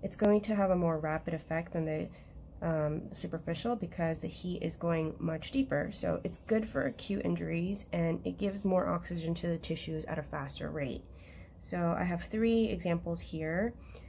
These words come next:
I am most familiar with ultrasound and phonophoresis. Ultrasound was used very frequently when I was in the hand setting, and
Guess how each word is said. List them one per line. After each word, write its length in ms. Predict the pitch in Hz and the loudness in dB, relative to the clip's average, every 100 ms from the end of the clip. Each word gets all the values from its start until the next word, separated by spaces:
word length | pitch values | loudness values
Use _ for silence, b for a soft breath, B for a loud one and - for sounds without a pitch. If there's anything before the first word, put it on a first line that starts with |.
| B - | B -2
I 380 | 185 185 185 190 | 4 6 6 6
am 380 | 175 170 170 175 - | 6 6 4 2 -4
most 320 | - 214 294 | 2 4 6
familiar 460 | 277 220 190 185 185 | 6 6 6 6 4
with 320 | 170 165 - | 2 0 -2
ultrasound 640 | 165 170 185 175 170 170 170 | -4 -4 -4 0 2 2 2
and 360 | 160 160 165 - | 0 0 -2 -4
phonophoresis. 920 | 180 165 170 170 165 160 - 180 - - - - | -2 0 0 -2 -4 -2 -2 -2 -4 -8 -16 -2
Ultrasound 640 | - 226 233 208 190 180 - | 2 2 2 4 4 4 0
was 180 | 175 170 | -2 -2
used 240 | 170 - | -2 -2
very 220 | 175 175 | 2 2
frequently 680 | 170 160 - - 170 165 165 B B B - | 2 -2 -2 0 2 2 0 B B B -2
when 180 | 175 165 | 0 2
I 160 | 170 | 2
was 240 | 165 165 170 | 2 2 0
in 440 | 165 165 170 - 170 | 0 2 0 -2 -4
the 320 | 170 165 160 160 | -4 -4 -4 0
hand 260 | 170 165 165 | 2 2 0
setting, 420 | 170 175 214 254 B B B B - | 0 2 2 2 B B B B -2
and 500 | 175 170 165 165 | 2 4 4 2